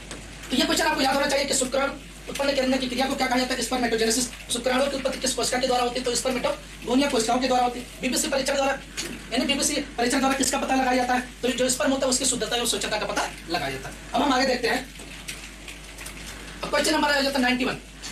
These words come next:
अब आता है एमवीआर। क्या आता है? एमवीआर। एमवीआर परीक्षण द्वारा किसका पता लगाया जाता है?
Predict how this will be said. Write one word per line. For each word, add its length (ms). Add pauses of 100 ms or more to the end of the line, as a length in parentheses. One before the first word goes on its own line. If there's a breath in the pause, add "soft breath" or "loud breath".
(340)
अब 60
आता 160
है 60
एमवीआर। 320
क्या 180
आता 160
है? 240
एमवीआर। 680
एमवीआर 280
परीक्षण 260
द्वारा 180
किसका 180
पता 180
लगाया 220
जाता 160
है? 100